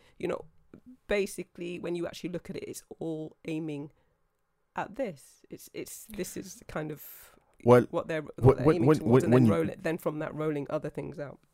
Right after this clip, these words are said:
Speaker 2: Absolutely. When you think about it, what is an agenda? What is the term agenda? What is it?
Speaker 1: An agenda is, is normally a, a list of things that are to be done,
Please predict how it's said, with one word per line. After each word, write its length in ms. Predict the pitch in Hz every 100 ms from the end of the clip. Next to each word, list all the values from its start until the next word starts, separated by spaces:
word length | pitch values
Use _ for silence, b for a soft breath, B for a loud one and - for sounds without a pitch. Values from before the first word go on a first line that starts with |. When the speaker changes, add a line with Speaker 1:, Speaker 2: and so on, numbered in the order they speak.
| -
Speaker 2:
Absolutely. 600 | 98 - 95 104 - 78 b b
When 160 | 113
you 80 | 143
think 300 | - 131 117
about 380 | 78 80 78 -
it, 140 | 69 - _
what 220 | 92 113
is 140 | 110 95
an 120 | 85
agenda? 460 | 85 82 76 57 - _ _ _ _ _ _ _ -
What 180 | 110 113
is 120 | 92
the 60 |
term 280 | 92 107 95
agenda? 400 | 82 76 82 76
What 180 | 73 82
is 120 | 71
it? 120 | 62 _ _ _ _ _ _ _ _ _ _ _ _ _ -
Speaker 1:
An 140 | 196
agenda 540 | 180 185 285 190 - 175 214 _
is, 160 | - - -
is 180 | -
normally 360 | 180 185 165 151
a, 80 | 147
a 140 | - 143
list 320 | 151 175 -
of 80 | 151
things 360 | - 147 143 170
that 120 | 143
are 100 | 143
to 120 | 139
be 120 | 139
done, 320 | 139 156 127